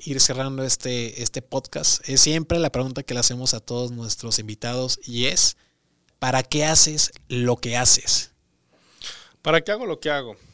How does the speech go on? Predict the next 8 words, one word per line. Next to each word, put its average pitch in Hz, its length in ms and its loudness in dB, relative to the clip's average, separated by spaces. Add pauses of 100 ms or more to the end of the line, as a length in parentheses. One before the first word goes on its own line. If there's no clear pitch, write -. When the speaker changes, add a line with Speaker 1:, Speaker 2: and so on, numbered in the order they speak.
(160)
Speaker 2:
Bueno, 135 360 -12
eh, 131 380 -10
eh, 254 280 -12
buena 220 240 -12
pregunta, 127 380 -8
me 117 100 -10
agradó, 117 320 -8
mira. 110 220 -12